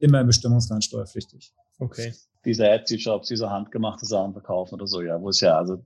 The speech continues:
Speaker 3: durchaus möglich ist, dass man sehr, sehr geringe Umsätze hat.
Speaker 2: Wo wir aber eher so im Bereich der Liebhaberei, ähm, quasi
Speaker 3: Ja,
Speaker 2: stehen.
Speaker 3: ja, würde ich sagen. Also ja, ist mein Eindruck, ja.
Speaker 2: Ähm, und wie ist es jetzt insgesamt mit der, werden die einzelnen Transaktionen dann auch nachverfolgt oder wie funktioniert das? Äh, weißt du da was zu, Roger?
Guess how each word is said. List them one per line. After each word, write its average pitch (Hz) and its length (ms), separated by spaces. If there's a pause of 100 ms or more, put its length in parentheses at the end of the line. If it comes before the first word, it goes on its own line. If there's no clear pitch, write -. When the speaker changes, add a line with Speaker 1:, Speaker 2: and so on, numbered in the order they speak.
Speaker 3:
durchaus 92 480
möglich 95 340
ist, 98 200
dass 95 120
man 90 200 (260)
sehr, 110 280
sehr 101 160
geringe 92 220
Umsätze 80 400
hat. - 80
Speaker 2:
Wo 139 60
wir 135 120
aber 131 180
eher 131 240
so 123 220
im 123 120
Bereich 120 300
der 120 140
Liebhaberei, 113 680 (120)
ähm, 110 440
quasi 107 260
Speaker 3:
Ja, 120 140
Speaker 2:
stehen. 113 120
Speaker 3:
ja, 98 200 (320)
würde 107 160
ich - 80
sagen. 98 220
Also 101 160
ja, 101 160
ist 101 120
mein 104 180
Eindruck, 95 340
ja. - 80 (340)
Speaker 2:
Ähm, 147 280
und 165 160
wie 196 100
ist 208 120
es 180 80
jetzt 180 140
insgesamt 180 460
mit 170 160
der, 147 340 (300)
werden 151 260
die 160 360
einzelnen 190 480
Transaktionen 151 720
dann 220 100
auch 190 140
nachverfolgt 165 720
oder 131 160
wie 131 120
funktioniert 131 640
das? - 300
Äh, 123 180
weißt 123 260
du 170 40
da 170 140
was 160 160
zu, 160 160
Roger? 160 340